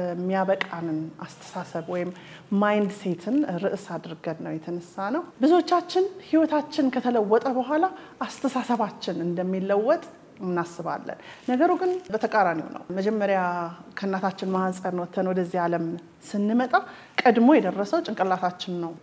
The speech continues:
ደስ ከማይሉ ሁኔታዎች፣ ውስን ከሆነ ሙያ፣ ውስን ከሆነ ፋይናንስ እና ከተለያዩ ተግዳሮቶች፣ እ፣ ውስጥ ለመውጣት ከፈለግን መጀመሪያ መውጣት ያለበት ጭንቅላታችን ነው ማለት ነው። አእምሯችን እንግዲህ ሲለወጥ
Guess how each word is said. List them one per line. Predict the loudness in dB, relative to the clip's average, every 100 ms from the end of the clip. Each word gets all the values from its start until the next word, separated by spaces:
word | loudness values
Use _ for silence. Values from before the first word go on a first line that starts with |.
| 0
ደስ | 0 0 -2
ከማይሉ | 0 0 2 0 0 0 -2
ሁኔታዎች፣ | -2 -2 -2 0 0 -2 -6 -12 -10 -8 -2
ውስን | 0 2 6 4
ከሆነ | 6 0 0 -2
ሙያ፣ | -2 -2 -2 -2 -4 -4
ውስን | -4 -6 -6
ከሆነ | -6 -4 -4 -4
ፋይናንስ | -4 -4 -4 -6 -6 -10 -16 -12
እና | -6 -4 -2
ከተለያዩ | -2 2 4 4 4
ተግዳሮቶች፣ | 2 4 2 2 -6 -10 -8 -12 -12 -18 -20 -16
እ፣ | -10 -8 -8 -10 -14 -12
ውስጥ | -12 -2
ለመውጣት | 2 4 2 0 -6
ከፈለግን | -6 -4 0 2 0 -4 -10 -20 -20 -14 -4
መጀመሪያ | 2 4 6 8 8 6
መውጣት | 6 6 4 0
ያለበት | 0 2 2 2 0 -2
ጭንቅላታችን | -14 -14 -4 -4 -4 -10 -8 -6
ነው | -4 -6 -8 -8
ማለት | -6 -6 -8 -14
ነው። | -8 2
አእምሯችን | 6 6 4 4 6
እንግዲህ | 6 6 2
ሲለወጥ | 2 2 4 4 4 2